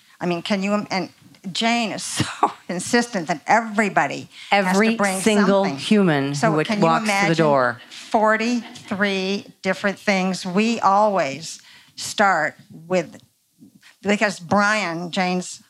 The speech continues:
Speaker 1: husband, Brian Hart, is just a f-, a fabulous cook, and he makes a, a stuffing every year that w-, we all fight over. And we have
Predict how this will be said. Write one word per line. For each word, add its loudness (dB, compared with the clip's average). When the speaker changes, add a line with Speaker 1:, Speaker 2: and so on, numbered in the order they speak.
Speaker 1:
husband, -4
Brian -2
Hart, 0
is -10
just -6
a -20
f-, -20
a -4
fabulous 0
cook, -2
and 0
he 2
makes 0
a, 0
a -2
stuffing -4
every 0
year 0
that -4
w-, -10
we 0
all 4
fight 0
over. -8
And 2
we 2
have 0